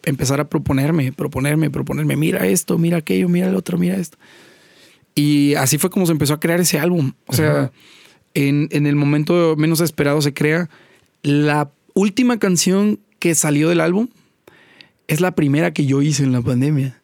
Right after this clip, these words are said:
Speaker 2: Ah, no manches, fue
Speaker 1: ¿Sabes?
Speaker 2: como de atrás para adelante.
Speaker 1: Ajá, exactamente.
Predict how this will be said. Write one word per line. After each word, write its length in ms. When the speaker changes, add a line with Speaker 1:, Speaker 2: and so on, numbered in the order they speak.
Speaker 2:
Ah, 220
no 80
manches, 320
fue 100
Speaker 1:
¿Sabes? 160
Speaker 2:
como 200
de 100
atrás 400
para 180
adelante. 340
Speaker 1:
Ajá, 300
exactamente. 920